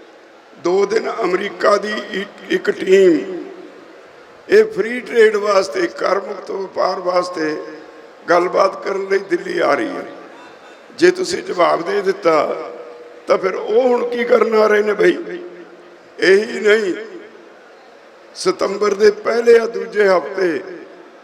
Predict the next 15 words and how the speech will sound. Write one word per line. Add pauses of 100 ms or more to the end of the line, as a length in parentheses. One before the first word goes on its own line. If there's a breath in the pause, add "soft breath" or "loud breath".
(280)
ਮੋਦੀ
ਟਰੰਪ
ਨੂੰ
ਮਿਲਣ
ਜਾ
ਰਿਹਾ। (1900)
ਸਾਡੀ
ਖੇਤੀ (2500)
ਡਿਵੈਲਪਡ
ਦੇਸ਼ਾਂ
ਦੇ
ਨਾਲੋਂ (1120)
ਬਹੁਤ
ਪਿੱਛੇ
ਹੈ।